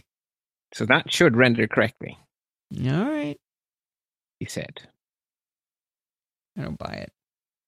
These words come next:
Speaker 1: Ah!
Speaker 2: <laughs> Well, it does say array colon square bracket. Now there's an empty space in it. I didn't think that would make it live in the middle.
Speaker 1: Oh, sod.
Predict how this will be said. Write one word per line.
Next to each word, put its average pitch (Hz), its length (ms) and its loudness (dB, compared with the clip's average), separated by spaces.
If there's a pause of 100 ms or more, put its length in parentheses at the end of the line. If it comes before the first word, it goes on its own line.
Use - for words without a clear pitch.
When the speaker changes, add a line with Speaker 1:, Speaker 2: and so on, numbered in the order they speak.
(500)
Speaker 1:
Ah! 262 320 6 (320)
Speaker 2:
<laughs> - 1040 2 (420)
Well, 170 260 8
it 190 120 4
does 220 180 4
say 233 160 6
array 170 260 2
colon 170 380 4
square 165 340 6
bracket. 131 360 2
Now 143 180 2
there's 151 180 2
an 147 80 2
empty 196 240 2
space 185 360 2
in 135 80 -4
it. - 120 -6
I 247 120 6
didn't 523 240 0
think 494 260 0
that 160 200 6
would 160 180 6
make 139 240 6
it - 160 0
live 139 320 6
in 127 120 4
the 120 60 2
middle. 120 420 2 (160)
Speaker 1:
Oh, 226 460 6
sod. 139 600 4